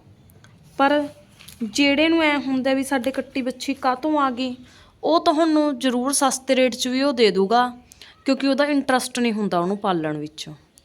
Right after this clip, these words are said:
ਉਹ ਕਹਿੰਦਾ "ਜਿੰਨੇ ਕੁ ਦੀ ਵਿਕਦੀ ਹੈ, ਚਲੋ ਆਪਾਂ ਵੇਚ ਕੇ ਕੰਮ ਪਰਾਂ ਕਰੋ।" ਜਿਹੜੀ ਜੀ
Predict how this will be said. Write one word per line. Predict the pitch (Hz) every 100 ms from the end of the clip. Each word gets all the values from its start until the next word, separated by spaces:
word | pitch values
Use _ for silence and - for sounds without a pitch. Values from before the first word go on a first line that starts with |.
| -
ਉਹ | 240
ਕਹਿੰਦਾ | 254 247 262
"ਜਿੰਨੇ | 254 247 233
ਕੁ | 220
ਦੀ | 220
ਵਿਕਦੀ | 214 214 208 208
ਹੈ, |
ਚਲੋ | 214 220 202 202 -
ਆਪਾਂ | 190 - 196
ਵੇਚ | 196 190 -
ਕੇ | 226 220
ਕੰਮ | 214 190 185
ਪਰਾਂ | 180 165 180
ਕਰੋ।" | - - _ _ _ _ - _ - - _ _ _ 233
ਜਿਹੜੀ | 285 320
ਜੀ | 349 370